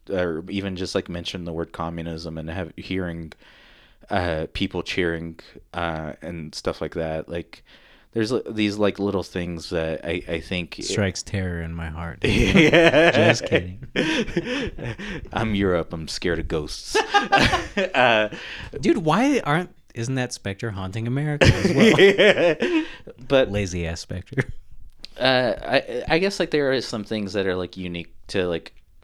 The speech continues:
Speaker 1: us playing shows, but, like, I think that was, like, one of them of just, like,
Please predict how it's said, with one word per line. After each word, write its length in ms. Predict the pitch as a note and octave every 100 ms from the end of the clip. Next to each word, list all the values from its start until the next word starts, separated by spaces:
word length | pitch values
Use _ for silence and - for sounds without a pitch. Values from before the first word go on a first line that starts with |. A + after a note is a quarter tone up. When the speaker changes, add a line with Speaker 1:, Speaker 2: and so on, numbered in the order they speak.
| -
Speaker 1:
us 200 | G2+ -
playing 320 | - C3+ C3
shows, 520 | A#2+ D3 C#3 B2+ -
but, 220 | - G2
like, 160 | F2 F#2
I 60 | F#2
think 180 | F#2+ F2+
that 200 | F2+ D#2+
was, 120 | E2+
like, 120 | E2+ E2+
one 220 | E2+ E2+
of 100 | E2+
them 320 | F#2+ F#2+ F#2 - - - - -
of 200 | - F#2+
just, 240 | F2 F#2 -
like, 180 | F2+